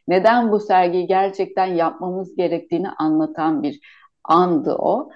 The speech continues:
Ee, on yaşındaki bir çocukla bir baba vardı sergide. Bir hafta sonuydu, böyle ziyarette ve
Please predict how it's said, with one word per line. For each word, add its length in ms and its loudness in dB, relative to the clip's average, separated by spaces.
Ee, 640 2
on 160 4
yaşındaki 600 -4
bir 60 -2
çocukla 880 -2
bir 260 4
baba 320 4
vardı 340 2
sergide. 520 -4
Bir 80 -2
hafta 400 -4
sonuydu, 600 -4
böyle 280 0
ziyarette 840 -2
ve 260 2